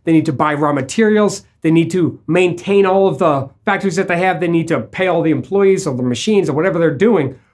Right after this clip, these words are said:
but it's very expensive. And then when they go to sell their product, well, the competitor next to them is doing everything they can to discount their products as much as possible, so you end up with, you end up with very small profit margins. So now when we add net income,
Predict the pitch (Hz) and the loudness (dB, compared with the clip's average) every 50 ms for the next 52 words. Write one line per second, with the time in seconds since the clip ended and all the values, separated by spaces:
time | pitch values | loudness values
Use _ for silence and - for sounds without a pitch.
0 | _ _ - 170 165 151 123 127 123 123 202 226 226 214 185 - - - - 247 | _ _ 0 0 0 0 -2 -4 -2 0 2 4 4 4 2 0 -2 -2 0 0
1 | 233 208 - 196 147 - - _ _ - 139 180 208 214 208 190 170 156 202 202 | 0 2 0 -2 -4 -4 -8 _ _ -2 0 2 2 2 2 2 0 0 0 -2
2 | 165 - - 208 185 170 156 151 - - 254 233 196 160 147 139 135 - - _ | -2 -2 -2 -2 0 0 -2 -2 -2 -2 0 0 0 0 -2 -4 -6 -10 -16 _
3 | _ _ _ - 170 160 151 143 123 - - _ _ _ - 131 127 147 170 165 | _ _ _ 0 0 2 2 0 -2 -6 -10 _ _ _ -10 -6 -2 0 2 2
4 | 156 147 139 131 131 170 170 151 127 190 208 214 196 170 170 156 143 170 240 262 | 2 2 0 -2 -2 -4 -4 -2 -2 -2 -2 -2 -2 0 0 0 0 0 0 -2
5 | 254 - - - 156 139 139 139 135 - _ _ _ _ - 156 147 - - 202 | -4 -6 -4 -2 -2 0 0 -2 -4 -8 _ _ _ _ -4 -4 -2 0 2 2
6 | 190 185 190 190 - 214 208 233 220 214 220 214 208 196 180 - - 190 180 175 | 2 2 0 -2 0 2 2 2 2 2 2 2 2 2 0 -2 -2 -4 -2 -4
7 | 160 131 - 214 226 220 - - 208 190 - 180 170 - - 180 175 170 165 - | -6 -2 0 0 0 2 0 -2 -2 0 0 -2 -2 -2 -2 -2 -2 -2 -4 -4
8 | 165 147 127 127 139 147 160 208 214 208 - 190 160 - - 208 220 233 233 233 | -4 -4 -2 -4 -4 -2 0 0 0 0 -2 -6 -6 -6 -4 -2 0 0 0 0
9 | - 180 147 151 143 131 - - _ - - 170 156 156 175 190 196 - 185 160 | -2 -2 -2 -2 -2 -4 -8 -14 _ -8 -6 -2 -2 0 0 0 -2 -2 -4 -6
10 | 165 - 160 165 - 175 180 175 - 208 233 233 240 175 143 110 - 170 170 160 | -4 -4 -4 -4 -2 -2 -2 -2 0 0 -2 0 -2 -4 -4 -4 -2 -2 -2 -2
11 | - - - 160 139 127 - - 233 226 208 196 156 135 123 117 110 107 - - | -2 -4 -4 -4 -4 -2 -2 -2 -2 0 -2 -2 -6 -6 -6 -8 -8 -8 -12 -16
12 | _ _ _ - - - - _ - - 175 185 220 240 226 190 170 165 170 180 | _ _ _ -20 -20 -20 -20 _ -4 -2 0 2 2 2 2 2 0 0 0 0
13 | 180 214 220 196 202 190 185 214 240 214 - 185 147 123 110 - | -2 -2 -2 0 0 2 2 2 2 2 0 -2 -2 -4 -4 -6